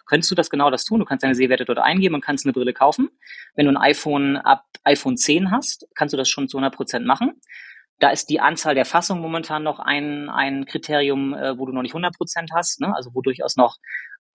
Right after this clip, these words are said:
da gibt's halt bestimmte Fassungen, mit denen das halt noch nicht funktioniert. Ähm, da arbeiten wir weiter dran. Und ansonsten, ähm, sage ich mal so, in den nächsten, ähm, Monaten auf jeden Fall wird es auch weitere Angebote geben. Also wir werden dort weitere Sachen launchen. Wir testen gerade sehr viel.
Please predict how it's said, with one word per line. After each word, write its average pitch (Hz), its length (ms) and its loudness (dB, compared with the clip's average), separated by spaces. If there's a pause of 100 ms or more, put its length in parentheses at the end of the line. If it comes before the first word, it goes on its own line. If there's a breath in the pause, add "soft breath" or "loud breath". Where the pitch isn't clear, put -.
da - 80 2
gibt's 156 180 4
halt 123 140 4
bestimmte 127 260 4
Fassungen, 147 280 2
mit 131 80 0
denen 127 80 0
das 127 100 -4
halt 131 80 -6
noch 131 80 -2
nicht 123 120 -4
funktioniert. 165 720 0
Ähm, 139 440 0 (360 loud breath)
da - 100 4
arbeiten 160 260 6
wir 160 100 -2
weiter 165 240 0
dran. 160 400 -6 (280 soft breath)
Und 139 120 0
ansonsten, 175 760 0
ähm, 147 520 -6
sage 151 160 6
ich 156 80 -4
mal 151 100 -2
so, 143 80 0
in 151 60 -4
den 139 120 0
nächsten, 143 560 -2
ähm, 127 460 -2
Monaten 156 540 2
auf 139 120 -4
jeden 151 220 -8
Fall 139 220 0
wird 143 100 -2
es 135 80 -14
auch - 160 -12
weitere 135 380 4
Angebote 131 500 0
geben. 113 240 0
Also 110 160 -6
wir 110 60 -4
werden 127 200 2
dort 123 200 -8
weitere 131 280 4
Sachen 123 280 -2
launchen. 165 420 0 (380 loud breath)
Wir 135 80 2
testen 160 320 2
gerade 147 240 4
sehr 139 180 4
viel. 139 500 0